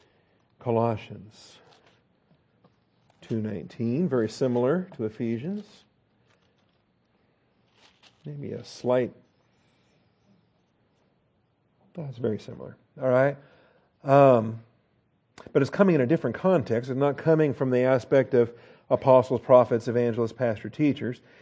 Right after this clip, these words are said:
It's, um, coming in, uh,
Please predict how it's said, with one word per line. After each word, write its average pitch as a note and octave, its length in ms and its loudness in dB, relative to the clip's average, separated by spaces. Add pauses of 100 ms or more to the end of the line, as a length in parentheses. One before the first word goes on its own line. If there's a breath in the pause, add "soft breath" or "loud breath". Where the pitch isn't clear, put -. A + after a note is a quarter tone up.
(240 soft breath)
It's, D3+ 380 4
um, B2 400 4 (960)
coming C#3+ 380 2
in, B2+ 260 -2
uh, A#2+ 440 -2